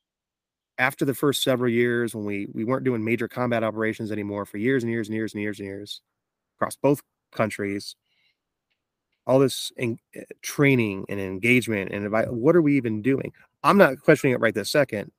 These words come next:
but that's a thing that a lot of people have a hard time with. And there may be a really good reason. "Oh, well, here's what we're doing." But it's not something that necessarily everybody is informed of and, and,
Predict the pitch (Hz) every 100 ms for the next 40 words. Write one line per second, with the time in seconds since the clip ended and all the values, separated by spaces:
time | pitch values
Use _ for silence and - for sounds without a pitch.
0 | _ - 110 139 139 - 131 117 101 101
1 | 107 107 104 117 110 107 101 - - _
2 | _ _ _ _ _ _ _ - 117 110
3 | 123 117 151 - - - 143 131 127 127
4 | 123 110 135 123 127 117 95 - 143 104
5 | 104 - _ - 165 160 127 117 110 135
6 | - - _ _ _ _ _ _ _ 139
7 | 127 - 160 151 - _ _ _ _ -
8 | - 135 120 117 107 113 110 104 - 113
9 | 104 101 95 95 _ _ _ - 117 117
10 | 107 98 95 92 _ _ _ _ _ -
11 | 107 101 - 98 90 90 92 87 98 98
12 | - - 95 95 -